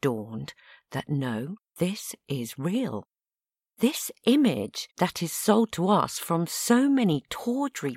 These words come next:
brochures really does exist and can still be untouched and gloriously perfect. You just have to travel such an awfully long way to find it.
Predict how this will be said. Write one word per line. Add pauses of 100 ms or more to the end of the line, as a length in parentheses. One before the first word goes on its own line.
brochures (300)
really
does
exist (460)
and
can
still
be
untouched (400)
and
gloriously
perfect. (520)
You
just
have
to
travel
such
an (180)
awfully
long
way
to
find
it.